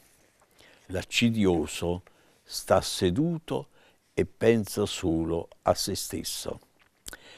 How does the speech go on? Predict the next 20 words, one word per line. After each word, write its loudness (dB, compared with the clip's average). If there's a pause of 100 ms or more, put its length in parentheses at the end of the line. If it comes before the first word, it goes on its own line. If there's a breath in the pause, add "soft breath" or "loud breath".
(160 loud breath)
È -2
necessario 6
riscoprire 2
i 0
valori 4 (480 loud breath)
dei 6
quali 6
tutti 0
sentiamo 4
la 4
necessità. -6 (880 loud breath)
Uno 6
dei 6
casi -2
più -2
diffusi 0 (160)
e 6
nocivi 0 (440 loud breath)
di 0
accidia 0